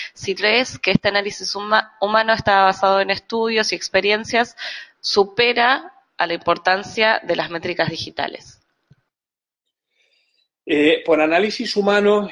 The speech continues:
Speaker 2: no sé si te refieres bien a percepción o análisis manual, porque puede ser un análisis hecho por una máquina, ¿no? Si te refieres a percepción,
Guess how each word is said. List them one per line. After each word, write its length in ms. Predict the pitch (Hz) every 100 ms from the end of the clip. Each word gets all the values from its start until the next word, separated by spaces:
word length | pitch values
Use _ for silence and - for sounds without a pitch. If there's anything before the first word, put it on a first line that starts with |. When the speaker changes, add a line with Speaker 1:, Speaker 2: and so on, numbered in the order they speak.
| -
Speaker 2:
no 120 | 156
sé 140 | 156 165
si 160 | 180
te 120 | 165
refieres 420 | 156 151 160 156 151
bien 200 | 156 156
a 180 | 139 -
percepción 840 | 190 - - - 196 190 226 254 _ _ -
o 200 | 139 147
análisis 520 | 147 160 160 165 147
manual, 560 | 139 120 127 117 104 - _ _
porque 520 | - 104 110 110 120
puede 220 | 117 135 135
ser 140 | 151
un 60 | 139
análisis 380 | 139 131 135
hecho 180 | 131 135
por 120 | 127
una 160 | 120 107
máquina, 360 | 104 101 104 117
¿no? 140 | 165 - - _ _
Si 160 | 170
te 120 | 170
refieres 340 | 170 165 233 247
a 80 | 233
percepción, 720 | 214 - - 214 226 254